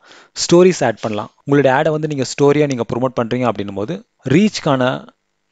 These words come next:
அளவு பார்த்தீங்க அப்படின்னா ரொம்பவே அதிகம். ஓகேங்களா? So, எல்லாருமே காலையில எழுந்த உடனே Instagram-ல அவங்களுடைய ஃபர்ஸ்ட் ஸ்டோரியை தான் பார்ப்பாங்க. அதுக்கப்புறம் தான் அவங்களுடைய நியூஸ் ஃபீடை பார்ப்பாங்க.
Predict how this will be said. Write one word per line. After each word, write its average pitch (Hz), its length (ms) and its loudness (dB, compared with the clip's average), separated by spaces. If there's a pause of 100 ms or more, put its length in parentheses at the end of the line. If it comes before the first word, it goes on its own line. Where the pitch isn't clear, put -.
(120)
அளவு 160 380 0
பார்த்தீங்க 123 180 0
அப்படின்னா 110 360 -4
ரொம்பவே 127 380 -2
அதிகம். 104 360 -4 (140)
ஓகேங்களா? 101 360 -10
So, 107 220 -6
எல்லாருமே 139 460 0
காலையில 127 360 -2
எழுந்த 127 200 -2
உடனே 123 260 -4
Instagram-ல 117 540 -4
அவங்களுடைய 110 460 -8
ஃபர்ஸ்ட் - 280 -8
ஸ்டோரியை 120 480 -4
தான் 110 120 -2
பார்ப்பாங்க. 110 200 -8
அதுக்கப்புறம் 107 520 -8
தான் 160 280 -12
அவங்களுடைய 113 360 -6
நியூஸ் 123 340 -6
ஃபீடை 104 160 -4
பார்ப்பாங்க. 104 440 -10